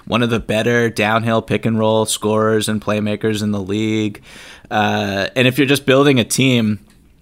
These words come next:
he's someone who can score. He can score. He can facilitate.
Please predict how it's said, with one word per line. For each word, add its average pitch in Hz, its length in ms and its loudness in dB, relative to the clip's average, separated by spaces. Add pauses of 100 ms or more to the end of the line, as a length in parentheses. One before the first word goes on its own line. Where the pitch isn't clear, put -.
(260)
he's 143 240 4
someone 139 300 4
who 131 380 4
can 123 200 -2
score. 120 460 0
He 110 160 -2
can 107 160 0
score. 117 400 2
He 117 100 0
can 107 160 -2
facilitate. 113 800 0